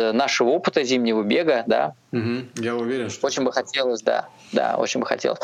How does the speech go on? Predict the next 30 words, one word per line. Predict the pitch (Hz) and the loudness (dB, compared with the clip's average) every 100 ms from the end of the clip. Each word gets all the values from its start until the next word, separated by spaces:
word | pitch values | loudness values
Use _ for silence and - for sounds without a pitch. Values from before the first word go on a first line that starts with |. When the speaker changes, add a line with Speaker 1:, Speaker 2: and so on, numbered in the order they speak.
| - | -6
Speaker 1:
Скажи, | - 160 202 | -2 0 2
а | |
у | 147 | 2
тебя | 135 175 | 2 2
на | 175 | 2
сайте | 170 175 139 131 | 2 2 2 2
можно | 156 202 | 2 2
оставлять | 185 - 143 139 - | 0 0 0 0 0
там | 117 110 | -2 0
какие-то | 120 131 127 | -2 -2 -2
комментарии? | 120 117 143 190 170 139 | -2 0 0 2 2 4
Я | 123 | 4
вот | 120 120 | 2 0
ещё | - 139 | 0 0
не | 117 117 | 0 -2
смотрел | - 120 135 117 | -2 -2 -2 -2
твой | 110 | -2
сайт. | - - - | 0 -2 -2
Speaker 2:
Пока | - 117 180 | -6 -2 -2
Speaker 1:
И | |
Speaker 2:
нет. | 170 120 | 0 0
Speaker 1:
вопросы? | - 151 131 | 0 0 0
Speaker 2:
Но | 151 | 0
есть | 160 - | 0 -2
ссылка | 175 170 135 117 113 | -2 0 -2 0 -2
Speaker 1:
Нет. | 113 113 | -2 -2
Speaker 2:
на | 120 117 | -2 -4
группу | 110 131 127 117 | -4 -6 -6 -10
на | 107 | -10
Фейсбуке, | 104 127 107 131 170 110 101 | -10 -10 -10 -10 -12 -14 -16